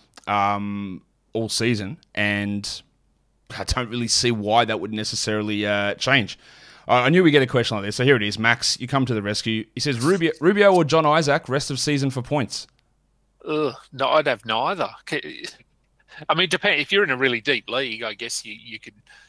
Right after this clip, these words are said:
Speaker 2: go with one of them, but, uh, in a standard league, even a fourteen team league, I, I don't think I'd touch either of them.
Speaker 1: I don't think I would either. And in a points league, they're both worse than they are in category leagues.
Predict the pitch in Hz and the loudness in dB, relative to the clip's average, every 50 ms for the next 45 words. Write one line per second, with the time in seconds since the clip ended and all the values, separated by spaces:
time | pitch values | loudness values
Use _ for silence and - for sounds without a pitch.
0 | _ _ _ _ _ _ - 104 104 101 98 101 - - - - _ _ _ _ | _ _ _ _ _ _ -6 -6 -6 -6 -8 -12 -14 -14 -16 -16 _ _ _ _
1 | _ _ _ - 95 107 117 120 104 95 101 117 120 120 - 110 - - _ _ | _ _ _ -8 -6 -4 -4 -6 -8 -10 -14 -14 -14 -10 -8 -8 -8 -8 _ _
2 | _ _ _ _ _ _ _ _ _ - 151 - - _ - - 151 135 117 - | _ _ _ _ _ _ _ _ _ -16 -16 -16 -16 _ -8 -4 -4 -2 -2 -2
3 | - - - 117 131 143 139 123 117 117 123 127 123 123 127 120 117 110 98 - | -2 -2 -2 -2 -2 -2 -2 0 0 0 0 0 0 -2 -2 -4 -4 -8 -12 -12
4 | - 120 113 123 120 117 - - 127 107 101 104 104 101 101 104 - 107 104 - | -12 -10 -8 -8 -8 -8 -10 -10 -12 -10 -10 -8 -10 -8 -10 -6 -4 -4 -4 -4
5 | - 113 143 156 143 110 107 113 - 110 104 - - - - - 127 107 113 139 | -6 -10 -10 -10 -12 -14 -14 -14 -14 -14 -12 -14 -16 -16 -14 -12 -10 -10 -8 -8
6 | 151 127 113 - 107 110 _ _ - - _ _ _ - 165 180 180 170 160 160 | -10 -12 -14 -16 -20 -20 _ _ -20 -20 _ _ _ 0 0 2 4 4 4 6
7 | 160 160 170 160 123 110 - 127 139 139 139 127 - 165 170 165 - - 151 143 | 6 4 4 4 2 2 2 2 2 0 0 -2 -2 -4 -2 -2 -2 -2 -2 0
8 | 131 131 117 107 123 120 120 - 98 101 110 139 196 - - - - 110 110 104 | 0 -2 0 0 -2 -2 -2 -4 -4 -2 -2 -2 -2 -4 -6 -6 -4 -4 -2 0
9 | 101 104 104 101 98 98 - - 104 98 104 101 98 95 98 120 180 | 0 0 0 0 -2 -4 -4 -2 -2 -2 -2 -4 -6 -6 -6 -8 -8